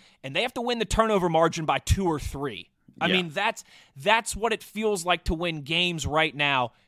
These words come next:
Speaker 1: Can they do that against Baltimore and Cleveland? Certainly,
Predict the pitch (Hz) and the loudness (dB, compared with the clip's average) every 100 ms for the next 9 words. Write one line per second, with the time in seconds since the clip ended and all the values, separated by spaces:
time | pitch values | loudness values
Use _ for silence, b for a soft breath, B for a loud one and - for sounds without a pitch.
0 | _ - - 226 294 302 285 294 277 262 | _ -16 -4 0 0 0 -4 0 2 2
1 | 247 226 240 254 247 247 233 - 254 233 | 0 -2 0 0 -2 -6 -6 -8 -4 -4
2 | - b b - - 254 214 160 135 | -4 b b -4 0 0 0 -2 -2